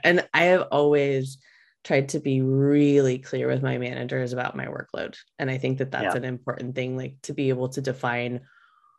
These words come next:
Speaker 1: what you, what is the max that you can take on, and then be really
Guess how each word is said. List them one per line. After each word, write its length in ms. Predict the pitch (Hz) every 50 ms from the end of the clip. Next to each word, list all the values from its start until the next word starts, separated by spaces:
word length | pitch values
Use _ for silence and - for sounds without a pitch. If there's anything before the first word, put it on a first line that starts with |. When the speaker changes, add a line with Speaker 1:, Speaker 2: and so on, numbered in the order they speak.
| _ _ _ _
Speaker 1:
what 280 | - 160 170 160 - -
you, 360 | 160 151 147 143 143 139 139 -
what 180 | 135 170 175
is 180 | 175 170 165 151
the 120 | 147 143
max 480 | 131 135 131 117 117 - - - - -
that 120 | - 127 -
you 120 | 127 131
can 180 | 131 139 135 131
take 240 | 131 135 123 120
on, 360 | - 120 123 131 151 190 214 - -
and 200 | 165 175 175 175
then 280 | 185 196 196 202 202
be 200 | 175 196 196 190
really 1080 | 185 180 175 170 170 175 185 196 208 214 214 214 214 208 208 202 196 190 190 185 - -